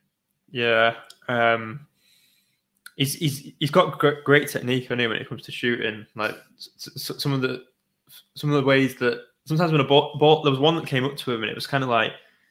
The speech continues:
knee height, and he somehow managed to get over it and ping in a decent strike, which had to be saved. Um,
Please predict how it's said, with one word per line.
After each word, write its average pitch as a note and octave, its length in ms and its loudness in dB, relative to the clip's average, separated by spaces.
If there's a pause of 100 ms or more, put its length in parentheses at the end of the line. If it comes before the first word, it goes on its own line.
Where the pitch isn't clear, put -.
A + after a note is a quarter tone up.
(140)
knee B2 260 -2
height, B2+ 400 0
and A2+ 100 -6
he G#2+ 140 -8
somehow C3 280 -2
managed A2+ 320 -6
to A2 180 0 (500)
get - 120 -4
over A2+ 380 0
it - 100 -2
and G#2+ 280 -10
ping A#2+ 180 -8
in A2 120 -6
a G#2 80 -8
decent - 340 -10
strike, A2+ 460 0
which - 160 -16
had - 100 -18
to - 80 -20
be - 60 -18
saved. A2 440 -4
Um, A#2 400 4